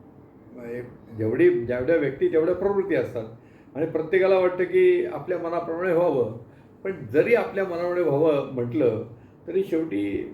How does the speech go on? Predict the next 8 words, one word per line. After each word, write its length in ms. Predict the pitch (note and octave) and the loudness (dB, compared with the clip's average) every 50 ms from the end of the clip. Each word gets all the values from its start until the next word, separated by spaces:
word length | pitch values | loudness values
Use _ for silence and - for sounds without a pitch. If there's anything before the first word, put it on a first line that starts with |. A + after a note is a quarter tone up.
| - - | -10 -10
कुठले 280 | D3 D3 E3 F#3 F3+ | -8 -4 -2 0 4
तरी 140 | F#3+ G3 F#3+ | 6 6 4
ऋणानुबंध 580 | F3+ D#3+ D#3 E3 F#3 G3+ G#3 F#3+ G3 F#3 F3 F3+ | 4 2 0 0 0 -2 -2 -4 -4 -4 -2 -2
असतात, 300 | D#3+ D3+ D3 - E3 D#3+ | -2 -2 -2 -4 -6 -6
त्याप्रमाणेच 600 | E3 - D#3 D#3 D#3 D#3+ D#3+ E3 E3 E3 D#3 D3+ | -4 -6 -8 -6 -4 -4 -4 -4 -4 -4 -4 -4
ते 40 | E3 | -4
आशीर्वाद 420 | D3 C3 - - C#3+ C#3+ D3 E3+ F3+ - - - - - - - - - | -4 -4 -4 -4 -4 -2 -2 -4 -4 -8 -14 -18 -20 -20 -20 -20 -14 -4
फळाला 420 | B2+ B2+ C3 C3+ C#3+ D#3+ F#3 G3+ | -2 0 2 2 2 0 -2 -2